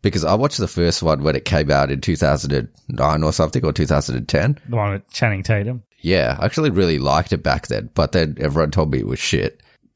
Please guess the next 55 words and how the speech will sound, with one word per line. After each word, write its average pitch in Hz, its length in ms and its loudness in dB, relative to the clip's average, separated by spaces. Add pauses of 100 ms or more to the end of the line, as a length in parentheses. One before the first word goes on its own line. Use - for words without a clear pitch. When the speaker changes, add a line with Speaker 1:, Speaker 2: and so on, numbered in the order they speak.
Speaker 1:
But 78 140 0
anyway, 73 240 0
I 65 80 0
liked 76 320 0
it - 20 -8
back - 240 -6
then. 76 160 -2
And 87 100 -2
then 117 80 4
I 120 60 2
watched 117 240 -2
Retaliation, 80 720 0
and 76 120 -2
I 76 60 2
liked 87 340 0
Retaliation 73 680 0
when 69 120 0
I 65 100 0
saw 64 320 0
it, - 100 -14
when 73 120 -4
it - 100 -12
came 65 220 -2
out. 62 320 -6
But - 200 0
everyone 80 260 0
told 80 220 0
me 80 60 0
that 73 240 0
was 73 100 0
shit 60 240 -2
as - 120 -2
well. 65 300 0
Speaker 2:
What 131 120 2
were 143 60 0
your 123 120 0
thoughts 127 320 -2
on 107 120 -2
your 104 100 -2
second 107 440 -2
viewing? 92 380 -4 (680)
Speaker 1:
On 98 140 2
the 98 80 2
second 110 340 0
viewing, 110 420 0
I 90 120 -2
like 95 340 0
the 107 80 -2
first 90 380 0
one. 95 300 -4 (200)
I 87 120 2
still 101 240 0
think - 180 -2
it's - 160 -4
fun, 117 380 0